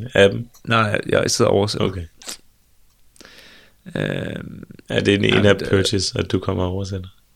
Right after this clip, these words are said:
Speaker 2: ting, jeg ikke ved, hvad er. Altså, øh, ve-, vestlig his-, vestlig civilisationshistorie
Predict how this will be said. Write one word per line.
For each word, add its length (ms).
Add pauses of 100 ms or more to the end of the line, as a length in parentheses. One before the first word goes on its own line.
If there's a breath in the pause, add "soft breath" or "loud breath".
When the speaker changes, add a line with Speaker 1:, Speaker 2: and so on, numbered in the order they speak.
(560)
Speaker 2:
ting, 340
jeg 100
ikke 180
ved, 180
hvad 200
er. 220
Altså, 520 (200)
øh, 300
ve-, 180
vestlig 520 (120)
his-, 160 (680)
vestlig 380
civilisationshistorie 1200